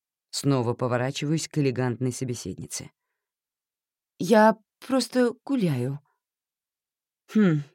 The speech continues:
раз уж ты здесь», начинает она, затушив сигарету, «надо бы провести совещание. Ты же в курсе, что мы на сегодняшний вечер остались без флориста?» Молодая особа вздыхает.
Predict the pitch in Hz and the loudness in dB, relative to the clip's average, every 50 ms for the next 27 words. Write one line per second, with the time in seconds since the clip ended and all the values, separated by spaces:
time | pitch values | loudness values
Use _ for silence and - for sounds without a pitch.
0 | _ _ _ _ _ _ _ _ _ _ - - - - - 220 220 196 160 170 | _ _ _ _ _ _ _ _ _ _ -20 -18 -2 2 4 6 6 6 4 2
1 | 156 - - 160 147 135 123 196 330 - - - - _ _ _ _ _ _ _ | 0 0 0 0 0 0 2 2 0 0 0 -6 -12 _ _ _ _ _ _ _
2 | _ - 117 123 123 120 - 123 120 120 113 110 110 - 110 117 123 143 165 175 | _ -4 -2 -2 0 0 -2 -2 -2 -2 -2 -2 -2 -2 -2 -2 0 2 2 2
3 | 147 147 139 135 127 - - 127 - - - 123 123 120 107 101 - - - - | 2 0 0 -2 -4 -4 -6 -6 -6 -6 -6 -6 -4 -4 -6 -8 -10 -12 -14 -16
4 | - _ _ _ _ _ _ _ - 185 214 202 185 190 180 185 170 - 180 185 | -16 _ _ _ _ _ _ _ 4 6 6 8 6 6 4 4 2 2 4 4
5 | 180 180 - - 208 202 - 202 185 156 - - 135 120 113 117 117 123 - _ | 4 2 0 -2 -4 0 0 2 2 0 0 -4 -6 -6 -6 -6 -8 -10 -14 _
6 | _ _ _ _ _ _ _ _ - 214 185 139 151 147 - - 240 294 302 - | _ _ _ _ _ _ _ _ 4 4 6 6 4 0 -2 -2 -2 -2 0 0
7 | 208 180 - - 165 170 165 160 147 - 175 170 165 165 151 - - 160 147 135 | 0 -2 0 0 -2 0 0 0 0 0 0 0 0 0 0 0 0 0 2 2
8 | 160 185 - 240 - - 175 151 - - 160 165 190 185 170 151 160 151 - - | 0 0 0 -2 0 0 -2 -2 0 0 2 2 2 2 2 2 0 0 0 0
9 | - 196 220 254 254 - - - 131 110 - _ _ _ _ _ _ _ _ _ | 0 0 0 0 -2 -4 -6 -8 -12 -12 -14 _ _ _ _ _ _ _ _ _
10 | _ _ _ 123 120 110 101 92 101 98 98 95 - - 110 117 113 131 120 123 | _ _ _ -4 -4 -4 -4 -4 -4 -6 -6 -6 -6 -6 -6 -6 -6 -6 -8 -8
11 | 113 98 110 104 - - - - _ _ - | -8 -8 -8 -10 -12 -14 -20 -20 _ _ -20